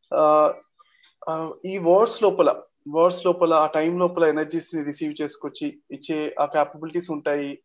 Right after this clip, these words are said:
కాబట్టి ఈ video లోపల అలా ఉంటుంది. ఇంకా ఇంకోటి ఏంటంటే మీరు regular గా చేస్తుండండి. చేస్తుంటే ఆ వీడియో పెట్టుకుని రోజుకు ఒక రెండు మూడు సార్లు, ఓకే,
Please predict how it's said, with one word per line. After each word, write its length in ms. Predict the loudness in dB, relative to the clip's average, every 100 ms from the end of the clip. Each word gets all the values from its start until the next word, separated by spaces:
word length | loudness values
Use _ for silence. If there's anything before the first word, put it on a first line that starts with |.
| -6
కాబట్టి 280 | -6 -4 -10
ఈ 200 | -8 -6
video 320 | -4 0 0
లోపల 280 | 0 -2 -2
అలా 280 | -2 0 0
ఉంటుంది. 440 | -2 -8 -10 -12 -12 -14 -12 -10
ఇంకా 360 | 0 0 0 -4
ఇంకోటి 320 | -2 -2 -2
ఏంటంటే 520 | -4 -2 -2 -2 -6 _ _ -10
మీరు 180 | -4 0
regular 360 | -2 0 -2
గా 140 | 0 0
చేస్తుండండి. 760 | -2 -2 -6 -6 -6 -4 -6 -8 _ -6
చేస్తుంటే 720 | -6 -6 -8 -4 -2 -2 -6 _ -8
ఆ 40 |
వీడియో 300 | -4 -2 0
పెట్టుకుని 440 | -2 -4 -8 -12 -8
రోజుకు 420 | -4 -4 -6 -10
ఒక 140 | -4
రెండు 220 | -4 -4 -6
మూడు 160 | -6
సార్లు, 360 | 0 0 -2 -8 _ _
ఓకే, 240 | -14 -12